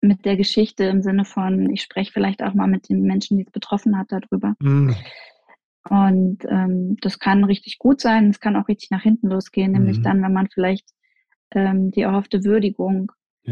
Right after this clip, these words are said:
Speaker 1: der
Speaker 2: Ja.
Speaker 1: Situation oder des Schmerzes oder was auch immer dann auch dort nicht bekommt. Muss man <laughs> natürlich gucken, wie aussichtsreich ist es, aber in diese Aufarbeitung zu gehen, auch noch mal mit den Menschen, die es betrifft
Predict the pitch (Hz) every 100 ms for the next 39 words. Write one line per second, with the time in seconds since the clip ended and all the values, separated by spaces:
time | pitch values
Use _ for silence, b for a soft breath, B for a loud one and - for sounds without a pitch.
0 | 110 196 196 196 185 - - 190 190 196
1 | 196 202 190 185 185 208 208 196 - 180
2 | 185 - 190 190 - 185 185 185 196 190
3 | 196 185 185 185 185 - - 190 - 180
4 | 185 185 - - 170 180 - _ _ _
5 | B B B B 185 - 220 247 233 -
6 | 196 - 196 208 180 202 208 - - 196
7 | - 226 - 226 214 202 202 B B B
8 | B 202 196 202 202 226 202 190 202 196
9 | 196 190 190 196 196 196 190 190 185 202
10 | 190 185 - 190 - - - 262